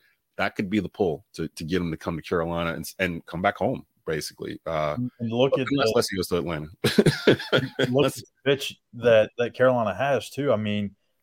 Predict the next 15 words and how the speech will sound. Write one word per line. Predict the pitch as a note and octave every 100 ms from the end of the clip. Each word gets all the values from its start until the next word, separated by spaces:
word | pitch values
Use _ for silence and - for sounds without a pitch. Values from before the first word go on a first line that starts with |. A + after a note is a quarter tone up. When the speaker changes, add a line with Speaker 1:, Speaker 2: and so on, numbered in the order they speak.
| -
Speaker 2:
I'm | A#2+
sure | A2+ C3
they | A#2+ A#2
may | A#2 A2+
have | A2+ -
to |
give | A2+ A2+
up | A2
some | - A2+
of | A2+
those | G#2
pieces | - G#2+ G#2 G#2+
on | G#2+ F#2+ _ -
defensively, | G2+ - B2+ C3 G#2+ G#2
but, | F#2+ G#2